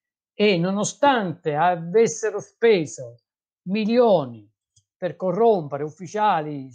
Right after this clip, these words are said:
eccetera, i soldati restarono fedeli al re fino alla fine. Quindi questo tentativo di far sollevare Napoli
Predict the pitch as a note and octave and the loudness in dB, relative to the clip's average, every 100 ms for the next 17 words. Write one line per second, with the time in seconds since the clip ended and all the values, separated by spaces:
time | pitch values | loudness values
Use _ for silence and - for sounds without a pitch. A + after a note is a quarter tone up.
0 | _ D3+ - B3+ C4 B3+ B3 _ _ _ | _ -20 -10 -8 -6 -10 -16 _ _ _
1 | - D3+ F3+ E3+ D#3+ G#3 A3+ A3+ A3 G#3 | -18 -14 -10 -10 -4 -4 -4 -8 -14 -14
2 | _ _ _ E3 D#3+ - A3+ G3+ D3 C#3 | _ _ _ -6 -6 0 2 2 0 -6
3 | - G#3+ D#3+ D3 D3 D3+ - _ - F3 | -6 -6 -4 -6 -6 -10 -16 _ -4 -4
4 | E3+ F3+ A#3 F#3+ - C#4 C#4+ C4 A3+ G3 | -2 0 0 0 -2 2 2 2 2 2
5 | G3+ G3 - C3+ A#2 A#2+ - G#3 D3 B2+ | 2 -2 -4 -12 -12 -12 -6 -4 -6 -12
6 | - _ - B3+ A#3 F3+ C4+ A#3+ G#3+ F3 | -20 _ -2 -2 -2 -2 -2 -2 -4 -4
7 | F#3 C3 B2 D#3 - G#3 - F3+ F3 G3 | -8 -8 -12 -10 -4 -4 -4 -10 -8 -4
8 | F3+ F#3 G#3 E3+ - | -4 -4 -2 -2 -4